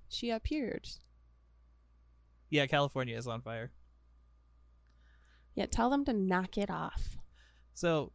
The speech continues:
Speaker 2: Jen, we had to scrap the whole last episode that we
Speaker 1: <laughs>
Speaker 2: recorded. We're starting anew. <laughs>
Speaker 1: Well, now, hopefully you'll have less to edit.
Speaker 2: Yeah.
Speaker 1: That's the idea here.
Speaker 2: Well,
Speaker 1: So.
Speaker 2: and it's already more cohesive.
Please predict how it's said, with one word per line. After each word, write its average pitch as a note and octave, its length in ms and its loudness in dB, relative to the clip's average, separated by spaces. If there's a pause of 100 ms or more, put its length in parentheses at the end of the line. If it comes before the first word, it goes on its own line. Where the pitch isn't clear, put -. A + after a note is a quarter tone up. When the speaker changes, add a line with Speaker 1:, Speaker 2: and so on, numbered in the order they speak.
(140)
Speaker 2:
Jen, D3+ 240 2
we C#3+ 100 2
had D#3 160 2
to C#3 60 -2
scrap - 380 0
the A2+ 120 -2
whole D3+ 300 2
last C#3 300 0
episode C3+ 400 2
that B3+ 100 8
we - 80 -4
Speaker 1:
<laughs> C#4+ 80 10
Speaker 2:
recorded. - 460 2
We're - 80 2
starting D3 400 4
anew. B2+ 420 0
<laughs> - 60 -20 (1500)
Speaker 1:
Well, A3 180 4
now, G3+ 200 0
hopefully B3+ 440 2
you'll G#3+ 160 0
have F#3+ 140 -2
less F#3+ 360 -4
to - 160 -6
edit. - 280 -4 (300)
Speaker 2:
Yeah. G#2 240 -4 (580)
Speaker 1:
That's F#3+ 300 -2
the E3 140 -4
idea - 360 -4
here. F#3+ 280 -6 (100)
Speaker 2:
Well, G3 240 8
Speaker 1:
So. E3+ 80 6
Speaker 2:
and E3+ 160 2
it's - 180 -4
already D3 340 4
more B2 200 -6
cohesive. B2+ 540 -4